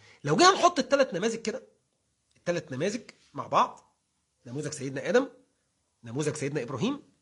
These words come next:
وفي النص نموذج بني إسرائيل. كأن إيه الرسالة؟ يعني لما نكون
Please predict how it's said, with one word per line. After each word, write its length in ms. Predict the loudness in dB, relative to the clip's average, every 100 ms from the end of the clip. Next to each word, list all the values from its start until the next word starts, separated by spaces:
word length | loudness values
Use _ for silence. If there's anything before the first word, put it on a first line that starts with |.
| _ _ _
وفي 140 | -12 -6
النص 280 | -2 0 -2
نموذج 340 | -4 0 0
بني 340 | 0 -2 -2
إسرائيل. 420 | -6 -10 -12 -20 _ _ _ _ _ _ _ _ _ _ _ _ _
كأن 320 | 0 2 2
إيه 160 | 4 4
الرسالة؟ 400 | 2 0 -4 -6 -10 -12 _ _ _ _ _ _ -8
يعني 320 | -6 -6 -8
لما 260 | -8 -8 -10
نكون 460 | -8 0 2 0